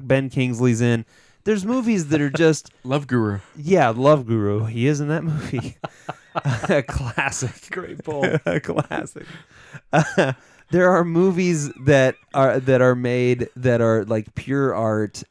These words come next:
Speaker 1: and a lot of 'em I don't like, and they're, they're technically great
Speaker 2: Great
Speaker 1: movies.
Speaker 2: movies, yes. I see what you're saying.
Speaker 1: And I'm not
Speaker 2: Okay.
Speaker 1: into it.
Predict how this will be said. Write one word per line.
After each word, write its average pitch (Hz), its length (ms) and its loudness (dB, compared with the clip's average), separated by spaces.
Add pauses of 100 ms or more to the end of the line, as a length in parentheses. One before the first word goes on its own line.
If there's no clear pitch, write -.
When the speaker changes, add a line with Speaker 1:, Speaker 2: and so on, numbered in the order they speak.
Speaker 1:
and 107 560 -2
a 110 80 -2
lot 117 320 -2
of 117 80 0
'em 110 100 -4
I 104 100 0
don't 95 220 -6
like, 87 400 -18
and 131 160 -4
they're, 151 240 -2
they're 170 140 0
technically 151 720 -6 (340)
great 107 340 -10
Speaker 2:
Great 120 260 -2
Speaker 1:
movies. 120 200 0
Speaker 2:
movies, 101 220 -8
yes. 110 340 -4
I - 60 -10
see 123 140 -10
what 139 100 -12
you're 127 60 -18
saying. 120 180 -8
Speaker 1:
And 123 80 0
I'm 123 80 -2
not 143 240 2
Speaker 2:
Okay. 131 80 2
Speaker 1:
into 113 200 -2
it. - 140 -10